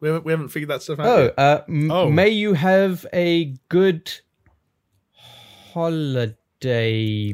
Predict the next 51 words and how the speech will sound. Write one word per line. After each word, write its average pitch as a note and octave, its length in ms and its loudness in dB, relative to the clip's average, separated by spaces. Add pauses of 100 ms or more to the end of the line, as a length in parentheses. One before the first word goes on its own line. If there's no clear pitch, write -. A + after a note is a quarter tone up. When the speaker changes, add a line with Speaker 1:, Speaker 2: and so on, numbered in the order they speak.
(140)
Speaker 2:
break. G#2+ 540 -2
Speaker 3:
I'll E3 120 0
say E3+ 140 0
"Merry D#3+ 220 0
Christmas" D3+ 400 -4
'cause C#3+ 160 -6
I'm D3 120 -2
wearing C#3 240 -2
my B2+ 200 -8
Christmas, C3+ 680 -8
uh, B2+ 100 -6
Master C3 400 -6
Chief A#2+ 240 -10
Speaker 1:
Fuck D3+ 220 -2
it, F2 120 -6
Speaker 3:
Christmas A#2 260 -6
Speaker 1:
yeah. E3 60 8
Speaker 2:
Well, F3 100 6
we, B3 100 6
Speaker 3:
jumper. G#3+ 120 2
Speaker 2:
we D4 120 6
wouldn't C4 280 4
know, A3+ 220 8
Jonesy, D#3+ 580 2 (160)
because F3+ 320 0
you F#3+ 60 2
babbed A#2+ 260 2
it. E2 180 -6 (380)
So G#2 360 -2 (120)
Speaker 3:
No, B2 160 -4
I A#2+ 80 0
know. A#2 180 -2
Speaker 1:
We'll - 100 2
say, A3+ 140 0
Speaker 3:
Sorry A3 80 2
Speaker 1:
we'll - 100 -8
Speaker 3:
about E3+ 100 0
Speaker 1:
say G#3 160 4
Speaker 3:
that. F#3+ 60 -2
Speaker 1:
"Merry F3+ 220 2
Christmas," C3+ 440 -6
although A#2 200 0
keep D3+ 220 -8
your C3+ 140 -2
eyes B2 180 -2
peeled A2 380 -2
over G2+ 160 -4
the G2 100 -6
festive G#2 420 -8
period F2+ 300 -6
because F2+ 380 -8